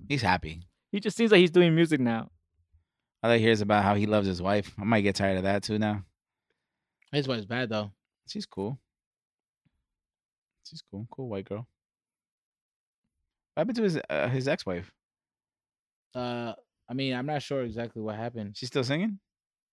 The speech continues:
Speaker 3: I don't even know.
Speaker 1: Good, she shouldn't.
Speaker 3: <laughs> Good, she shouldn't. It's like you broke my man's heart.
Speaker 1: Facts.
Speaker 2: Oh, oh, did you hear when we were talking about your Hanzo video? Or you
Speaker 1: No.
Speaker 2: didn't listen to the pod?
Speaker 3: I, I was
Speaker 1: No, I
Speaker 3: like,
Speaker 1: didn't
Speaker 3: gonna
Speaker 1: hear
Speaker 3: say,
Speaker 1: that
Speaker 3: yeah,
Speaker 1: part.
Speaker 3: talk about it.
Speaker 2: I'll talk about
Speaker 3: That
Speaker 2: your
Speaker 3: shit is
Speaker 2: video.
Speaker 3: fire.
Speaker 2: Marty didn't like it.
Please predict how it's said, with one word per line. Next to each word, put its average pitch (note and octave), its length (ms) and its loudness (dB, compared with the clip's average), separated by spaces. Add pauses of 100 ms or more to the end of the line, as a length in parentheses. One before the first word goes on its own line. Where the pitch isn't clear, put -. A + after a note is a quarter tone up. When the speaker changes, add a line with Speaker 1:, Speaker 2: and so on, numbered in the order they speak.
(100)
Speaker 3:
I A#2+ 80 -8
don't B2 100 -4
even G2+ 160 -4
know. A#2 240 -6 (240)
Speaker 1:
Good, G#2+ 200 -4
she F#2+ 80 -8
shouldn't. F#2 280 -6 (440)
Speaker 3:
<laughs> - 560 -8
Good, A#3+ 180 -2
she A3+ 220 -4
shouldn't. G#3 480 0 (280)
It's - 260 -10
like F3 120 2
you F3+ 60 -2
broke F3 200 6
my D#3+ 100 0
man's E3 220 2
heart. E3 380 4
Speaker 1:
Facts. G2+ 540 -2 (340)
Speaker 2:
Oh, B3 260 -6
oh, C4 140 6 (440)
did F#3+ 160 2
you A#3 120 8
hear C#4 160 10
when B3+ 140 10
we A3 100 10
were A3+ 60 12
talking A3 220 8
about G#3+ 140 6
your F3 120 8
Hanzo F#3+ 260 4
video? C4 400 6 (260)
Or D3+ 80 0
you D3 40 4
Speaker 1:
No. D#3 60 4
Speaker 2:
didn't D#3+ 140 2
listen D3 180 -2
to C3+ 40 -2
the B2 80 -2
pod? B2 320 -2 (140)
Speaker 3:
I, C#3+ 60 0
I - 20 6
was D#3+ 140 4
Speaker 1:
No, D3 60 6
I D#3 40 10
Speaker 3:
like, D#3+ 80 8
Speaker 1:
didn't D#3 120 6
Speaker 3:
gonna D3+ 80 4
Speaker 1:
hear - 80 4
Speaker 3:
say, E3 100 12
Speaker 1:
that D3 60 10
Speaker 3:
yeah, C3 180 8
Speaker 1:
part. - 80 4
Speaker 3:
talk E3 160 4
about A#2 200 0
it. F#2+ 100 -4 (400)
Speaker 2:
I'll D3 80 -4
talk E3+ 120 0
about F3+ 120 -2
Speaker 3:
That F#3 60 2
Speaker 2:
your E3 80 4
Speaker 3:
shit D#3 160 2
is C#3 80 2
Speaker 2:
video. B2 40 -6
Speaker 3:
fire. B2+ 320 4
Speaker 2:
Marty E3 220 8
didn't D#3+ 180 4
like D3+ 200 2
it. A2 160 -6